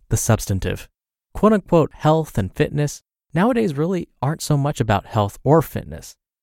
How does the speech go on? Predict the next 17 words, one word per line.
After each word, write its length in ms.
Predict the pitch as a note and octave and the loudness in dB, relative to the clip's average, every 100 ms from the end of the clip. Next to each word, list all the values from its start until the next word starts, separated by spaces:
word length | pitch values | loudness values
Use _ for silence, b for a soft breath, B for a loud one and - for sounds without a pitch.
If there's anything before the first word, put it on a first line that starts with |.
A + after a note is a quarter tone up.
| _ - | _ -2
as 100 | C3+ | 2
they 140 | D3 | 2
are 260 | - E3+ F#3 | 2 2 2
about 280 | C#3+ C3+ B2 | 2 0 0
achieving 500 | - C3+ B2+ B2+ A#2+ | -4 -2 0 -2 -4
superficial 640 | - - C#3+ C#3+ - A#2 C#3 | -12 -2 -2 -2 -2 -2 -2
standards 720 | - - B2+ A#2+ G#2 - - | -6 -2 2 2 -2 -8 -12
at 80 | A2+ - | -10 -2
any 200 | C#3+ C#3+ | 0 0
cost 400 | - A#2 A2 - | 0 0 0 -2
necessary, 720 | B2 B2+ - A2 G#2 - - _ _ - | -4 -4 -6 -6 -6 -6 -12 _ _ -4
and 100 | A#2 | -2
with 80 | |
a 60 | G#2+ | -2
blatant 480 | F#2+ B2 E3+ - C3 | -2 0 0 -2 -4
disregard 640 | C#3 - C3 A2+ A2 G#2 | -4 -2 -2 2 2 2
for 160 | - - | -2 -6